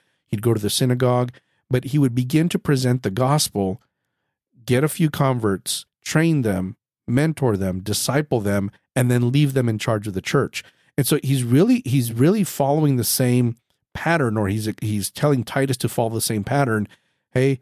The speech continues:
make sure you're establishing leaders. You, you can't stay in Crete forever. You've got other stuff you need to do, but you need to get leaders going first.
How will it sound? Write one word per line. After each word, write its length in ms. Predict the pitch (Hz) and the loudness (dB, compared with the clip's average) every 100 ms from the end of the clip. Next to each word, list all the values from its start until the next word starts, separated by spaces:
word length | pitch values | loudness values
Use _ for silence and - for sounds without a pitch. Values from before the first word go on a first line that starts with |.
| _ | _
make 180 | 113 120 | -2 -2
sure 140 | - | 0
you're 120 | 143 139 | 2 2
establishing 520 | - 131 139 - 147 | 2 0 0 0 2
leaders. 380 | 180 165 127 127 | 4 4 2 0
You, 100 | 117 | -4
you 160 | 104 | -4
can't 280 | - 139 - | -4 -4 -4
stay 340 | - 151 165 | -4 0 2
in 100 | 151 | 2
Crete 260 | 139 165 160 | 0 -2 0
forever. 420 | 143 139 185 127 | 2 4 4 2
You've 100 | 98 | 0
got 160 | 120 113 | 0 0
other 140 | 123 | -2
stuff 300 | - 165 156 | 0 -2 0
you 60 | 156 | -2
need 180 | 120 - | -4 -4
to 80 | |
do, 280 | 104 104 101 - _ _ _ _ - | -2 0 0 -4 _ _ _ _ -4
but 140 | 135 | -2
you 100 | 131 | 2
need 120 | 139 | 2
to 80 | 127 | 2
get 200 | 107 123 | 0 -2
leaders 280 | 113 123 110 | 0 0 0
going 260 | 107 104 87 | 0 0 -2
first. 560 | - 165 135 101 - | -2 0 0 -2 -6